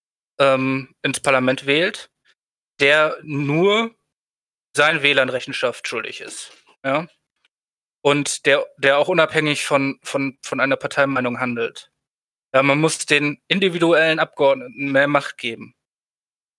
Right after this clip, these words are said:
Und die andere Konsequenz wäre natürlich, wenn sich das, äh, Parteien,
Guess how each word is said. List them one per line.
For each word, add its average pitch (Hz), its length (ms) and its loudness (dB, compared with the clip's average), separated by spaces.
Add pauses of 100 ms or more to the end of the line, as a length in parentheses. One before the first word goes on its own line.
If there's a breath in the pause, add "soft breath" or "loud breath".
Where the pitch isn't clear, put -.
(260)
Und - 280 -6 (600)
die 143 80 2
andere 160 200 4
Konsequenz 170 520 2
wäre 165 120 4
natürlich, 160 460 -2
wenn 151 160 2
sich 151 220 -4
das, - 640 -2
äh, 139 60 -8
Parteien, 143 720 0